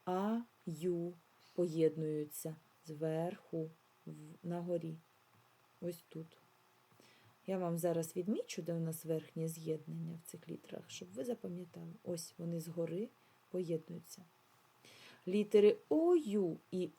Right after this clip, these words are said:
У, Ю, дивіться, у них таке з'єднання, м, більше, скажімо так, воно схоже і на верхнє, так, тому що вгорі ми приєднуємо, да?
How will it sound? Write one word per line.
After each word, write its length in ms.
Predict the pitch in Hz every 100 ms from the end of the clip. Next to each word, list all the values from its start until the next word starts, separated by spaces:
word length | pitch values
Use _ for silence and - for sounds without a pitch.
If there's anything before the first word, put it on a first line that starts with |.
| -
У, 340 | 208 202 180
Ю, 420 | 160 175 165 151 - _ _ _ _ _ _ -
дивіться, 340 | 160 160 -
у 60 | -
них 220 | 175 170
таке 420 | - 170 - 165 165 _ _ 175
з'єднання, 840 | 156 160 160 156 156 160 156 160 - _ _ -
м, 720 | 165 165 165 160 160 160 156 156 156 -
більше, 500 | 160 165 156 - 156
скажімо 460 | - 160 160 156
так, 180 | 156 156
воно 180 | 175 202
схоже 360 | - 185 165 165
і 220 | - 180
на 160 | 165
верхнє, 600 | 160 160 151 147 - 208 208
так, 200 | 160 -
тому 240 | - 170
що 180 | 165 160
вгорі 380 | 156 180 170 147
ми 120 | 147 - _
приєднуємо, 760 | - 165 165 143 147 160 160 160
да? 200 | 208